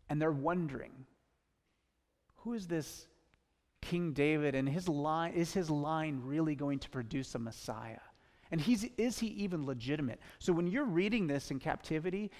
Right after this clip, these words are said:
and you've got these insertions like Jonathan saying, uh, "I'm pledging my covenant loyalty," Jonathan, the heir of the throne to Saul, it, it legitimizes David's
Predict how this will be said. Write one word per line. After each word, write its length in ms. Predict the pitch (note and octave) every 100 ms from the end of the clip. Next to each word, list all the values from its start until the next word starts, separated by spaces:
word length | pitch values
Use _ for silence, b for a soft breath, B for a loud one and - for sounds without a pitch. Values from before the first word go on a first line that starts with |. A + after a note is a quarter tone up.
| B
and 120 | D3+
you've 180 | G3 A3+
got 220 | A3+ A3+
these 240 | F#3+ E3+ -
insertions 760 | E3+ D#3+ - F3+ F#3 - G3 E3
like 180 | D3 A2+
Jonathan 840 | A2+ C#3 D3 F3 - F#3+ G3+ G#3+ - b b b
saying, 580 | - E3+ D#3+ D#3+ D#3+ - b D#3+
uh, 180 | C#3 - D3+
"I'm 280 | E3+ E3+ - - - _ _ -
pledging 380 | - F#3 F#3 F#3+
my 160 | E3
covenant 460 | E3 - E3 F3 E3
loyalty," 340 | D3+ D#3+ D#3 D3+
Jonathan, 460 | F3 F3+ G#3+ G3+
the 140 | D#3 D3+ D#3+
heir 280 | E3+ G3
of 160 | G3+ D3
the 80 | D3
throne 280 | D#3+ E3 E3
to 60 |
Saul, 520 | C3+ - D3 E3 F#3+ B B B
it, 140 | G3 -
it 200 | A3 A3
legitimizes 1300 | F#3 F3+ A#2 B2+ A3+ B3 A3+ F#3+ F3+ D3 E3 E3 C3+ A2+
David's 500 | D#3+ E3+ D#3 C#3+